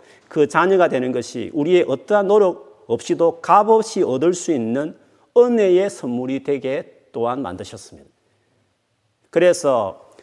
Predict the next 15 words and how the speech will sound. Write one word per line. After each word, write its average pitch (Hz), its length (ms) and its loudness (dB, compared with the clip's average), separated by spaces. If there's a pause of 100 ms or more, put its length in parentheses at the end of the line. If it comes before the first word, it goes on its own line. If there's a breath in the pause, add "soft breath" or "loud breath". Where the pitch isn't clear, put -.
(140 soft breath)
그 160 220 0
자유 190 340 2
의지로 151 640 2
인해서 143 440 -2
파생된 160 920 -4
불행이 160 580 -2 (380)
그분의 170 460 -2
자녀가 160 460 0
되는 127 260 -4
데 131 60 -2
있어서 120 420 -8
아무런 247 720 -4
장애가 160 440 -2
되지 113 280 -6
않도록 87 760 -14